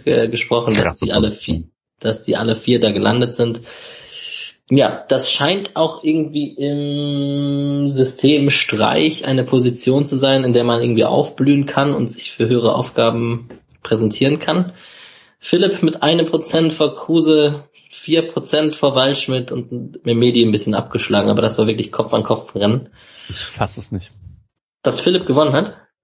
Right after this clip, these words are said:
Speaker 1: Dass
Speaker 3: Ja.
Speaker 1: Waldschmidt Dritter wurde?
Speaker 3: Dass Waldschmidt Dritter wurde. <laughs> Mann, ey. <laughs>
Speaker 1: Kannst die Hörer schon beleidigen oder die Hörerinnen, die sind,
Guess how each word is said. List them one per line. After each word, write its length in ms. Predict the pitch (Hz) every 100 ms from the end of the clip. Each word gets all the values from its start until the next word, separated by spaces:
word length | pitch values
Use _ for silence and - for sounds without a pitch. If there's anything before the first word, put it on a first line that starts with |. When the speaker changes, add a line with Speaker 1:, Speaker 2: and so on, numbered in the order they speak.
| _ _
Speaker 1:
Dass 260 | 139 98
Speaker 3:
Ja. 60 | 101
Speaker 1:
Waldschmidt 360 | 156 - 143 135
Dritter 280 | 170 135
wurde? 360 | 113 143 - - -
Speaker 3:
Dass 220 | 98 -
Waldschmidt 420 | 92 92 - 95
Dritter 300 | 101 - 98
wurde. 400 | 95 95 95 95 - - - 151
<laughs> 420 | - - - -
Mann, 500 | 92 95 92 98 95 101
ey. 380 | 92 87 92 110 - - - - - 131 - 147 - 123 - 113 - 113 113 _ - _ - - - - -
<laughs> 300 | 196 185 143 - 147 117 - - - - _ _ _ _ _ _
Speaker 1:
Kannst 300 | 101 120 -
die 80 | 117
Hörer 200 | 156 139
schon 180 | 113 110
beleidigen 460 | 92 90 95 85 90
oder 120 | 92
die 140 | 92
Hörerinnen, 380 | 95 92 95 90
die 100 | 90
sind, 220 | 95 92